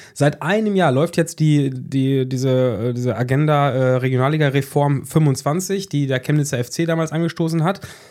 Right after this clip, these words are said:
Und jetzt schien es oder scheint es gerade ein wenig so, als ob es eine Reform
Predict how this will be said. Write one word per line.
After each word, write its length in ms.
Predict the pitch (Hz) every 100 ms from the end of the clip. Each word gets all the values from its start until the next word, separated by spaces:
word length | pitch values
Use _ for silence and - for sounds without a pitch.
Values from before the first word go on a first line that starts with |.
| _ -
Und 180 | 156
jetzt 320 | 151 233 - -
schien 480 | - - 208 262
es 240 | - 214 202
oder 160 | 151
scheint 320 | 135 - 190 262
es 100 | 185
gerade 200 | 175 165
ein 100 | 151
wenig 220 | 175 185
so, 100 | 180
als 160 | 165
ob 120 | 165 165
es 60 |
eine 220 | 143 156
Reform 560 | 143 139 - 151 156 143